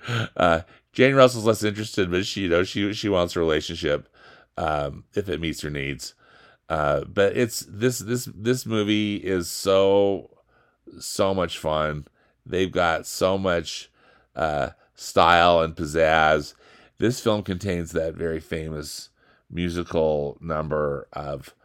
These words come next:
of Diamonds Are a Girl's Best Friend with Marilyn Monroe in that pink dress, and they're in that red background with all the dudes in tuxedos. And, uh, anyway, it's, the movie is an, is an absolute blast, and it was a fun, fun thing to watch with,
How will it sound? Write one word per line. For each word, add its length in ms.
of 240
Diamonds 380
Are 80
a 80
Girl's 320
Best 260
Friend 440
with 140
Marilyn 300
Monroe 420
in 60
that 280
pink 220
dress, 340
and 100
they're 140
in 80
that 180
red 360
background 480
with 120
all 140
the 80
dudes 240
in 100
tuxedos. 640
And, 400
uh, 220
anyway, 520
it's, 440
the 200
movie 320
is 120
an, 120
is 640
an 100
absolute 480
blast, 420
and 120
it 60
was 180
a 60
fun, 380
fun 220
thing 180
to 80
watch 320
with, 320